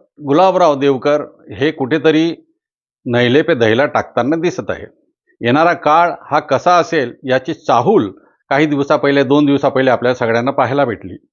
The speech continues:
ती गोष्ट अशी होती की मंगेश दादा, मंगेश दादा चव्हाण जे आपले चाळीसगावचे लाडके आमदार आहेत, ते जळगावला आले. ते, अ, त्यानंतर गुलाबराव देवकरांच्या ऑफिसला गेले, तिथे त्यांनी चहा घेतली,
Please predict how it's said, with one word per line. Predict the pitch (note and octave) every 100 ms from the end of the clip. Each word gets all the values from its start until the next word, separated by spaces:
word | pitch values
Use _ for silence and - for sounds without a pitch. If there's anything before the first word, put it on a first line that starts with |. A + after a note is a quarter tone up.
| _ _ _ _ _ -
ती | F#3
गोष्ट | D#3+ D3 D3+
अशी | A#2 -
होती | F#3+ B2+ A#2 - _ _ _
की | C3
मंगेश | B2 C3+ D#3+ D#3
दादा, | C#3 A#2+ F2+ - _ _ _ G#2+
मंगेश | B2 C#3 F3
दादा | C#3 C3+ C3+
चव्हाण | C3 B2+ D3 D3 G2 - _ _ _ -
जे | G#2
आपले | D3+ C3+ C3+ B2+ G#2 F#2
चाळीसगावचे | - - B2+ D3+ D3+ D3+ C#3+
लाडके | A2+ A#2 -
आमदार | C#3+ C3 D3
आहेत, | D3+ B2+ F2 _ _ _ _ _
ते | D3+ E3 D3+
जळगावला | A#2 A2 B2 B2+
आले. | A#2+ B2 B2 _ _ _ _ _ _
ते, | D3 D3+ D3 A#2 -
अ, | - G#2 G2+ G2
त्यानंतर | F#2+ C3+ B2+ A#2+ B2 A2+ G2+ F#2+
गुलाबराव | E2+ F#2 A2+ A#2+ B2 A2+
देवकरांच्या | A2+ A2 B2+ A#2+ B2
ऑफिसला | A#2 G2+ C#3+ C3 D#3
गेले, | C#3 C#3 -
तिथे | _ _ _ B2 C3+
त्यांनी | B2+ B2 B2
चहा | - A2 D3
घेतली, | C#3+ C#3+ C#3+ D3